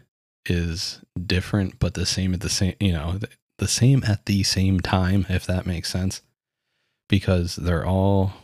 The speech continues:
women gaining weight, they're getting big, they're carrying a child inside them. Um, a lot of moms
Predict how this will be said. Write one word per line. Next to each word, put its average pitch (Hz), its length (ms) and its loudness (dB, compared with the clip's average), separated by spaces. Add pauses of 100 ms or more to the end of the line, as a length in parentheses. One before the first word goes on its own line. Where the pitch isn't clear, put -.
(160)
women 92 400 2 (600)
gaining 92 420 0
weight, 85 300 -2
they're 92 100 0
getting 87 320 0
big, 87 280 -2
they're 82 160 -2
carrying 92 440 -2
a 85 60 -4
child 87 560 0
inside 87 420 -2
them. 90 240 -2 (840)
Um, 82 500 -2 (220)
a 95 100 2
lot 82 300 0
of 92 80 2
moms 82 800 0